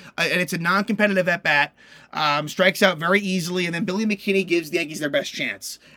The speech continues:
as he hits a ball deep to left, opposite field, but it only has warning track power. It does not go out,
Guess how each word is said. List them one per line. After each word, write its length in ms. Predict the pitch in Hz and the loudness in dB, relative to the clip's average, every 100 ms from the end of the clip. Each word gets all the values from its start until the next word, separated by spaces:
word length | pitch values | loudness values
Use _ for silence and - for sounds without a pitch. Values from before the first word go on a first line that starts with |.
| - | -4
as 220 | 143 139 | -2 0
he 120 | 185 | 0
hits 200 | 190 190 | 0 2
a 60 | 175 | 0
ball 600 | 156 160 156 151 147 - _ _ _ | 0 0 0 0 -2 -6 _ _ _
deep 280 | 175 208 202 | -2 0 0
to 120 | - | -2
left, 360 | 185 170 170 - | 0 2 2 0
opposite 380 | 160 190 196 196 | 0 0 -2 -6
field, 340 | - 190 202 | -4 -2 -2
but 120 | 160 175 | -2 -2
it 80 | |
only 180 | 165 185 | -2 -2
has 200 | 185 180 | -2 -2
warning 260 | 160 175 180 | -2 -4 -4
track 260 | - 131 | -4 -6
power. 300 | - 117 113 | -2 -2 -2
It 60 | 117 | -4
does 140 | 143 | -8
not 240 | 143 160 175 | -4 -4 -2
go 180 | 175 165 | -2 2
out, 360 | 165 165 156 | 2 2 0